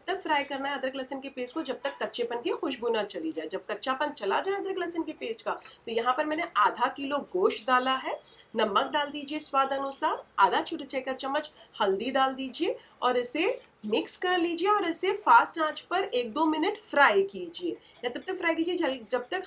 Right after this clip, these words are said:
हल्का तेल नहीं छूटने लगे तब तक। चलिए, एक दो मिनट हो गया है fry होके और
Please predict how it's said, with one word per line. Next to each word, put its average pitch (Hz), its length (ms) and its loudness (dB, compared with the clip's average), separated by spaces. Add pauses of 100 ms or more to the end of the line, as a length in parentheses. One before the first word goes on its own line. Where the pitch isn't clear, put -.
हल्का 240 220 4
तेल 254 320 -2
नहीं 254 180 0
छूटने 226 360 -2
लगे 214 240 -2
तब 302 320 -4
तक। - 100 -10 (1300)
चलिए, 226 180 -2
एक 233 220 -2
दो 285 120 0
मिनट 320 240 0 (120)
हो 247 140 6
गया 320 180 0
है 330 60 0
fry 294 280 0
होके 294 260 -4
और 320 100 2